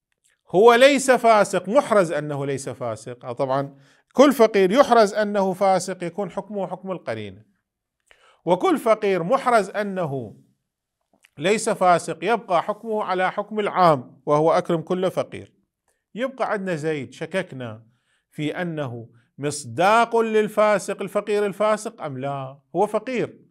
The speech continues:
معلوم أنه فقير، ولكن هل هو فاسق أم لا؟ فتحصل شبهة مصداقية في كون زيد مصداق للفقير الفاسق أو ليس مصداقا له.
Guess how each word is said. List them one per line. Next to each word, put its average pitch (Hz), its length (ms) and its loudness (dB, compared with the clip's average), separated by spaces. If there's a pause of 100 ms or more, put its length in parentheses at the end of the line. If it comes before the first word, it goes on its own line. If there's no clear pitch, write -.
(220)
معلوم 185 340 0
أنه 135 280 -6
فقير، 113 440 -12 (560)
ولكن 185 400 2
هل 214 140 -4
هو 214 140 2
فاسق 208 440 -4
أم 156 140 -10
لا؟ 143 320 -12 (320)
فتحصل 196 520 0
شبهة 214 400 -2
مصداقية 147 960 -6
في 139 220 -12
كون 147 500 -2
زيد 185 640 -2 (720)
مصداق 143 840 0
للفقير 143 600 -6
الفاسق 135 580 -10
أو 120 140 -8
ليس 139 280 -10
مصداقا 135 600 -12
له. 107 540 -16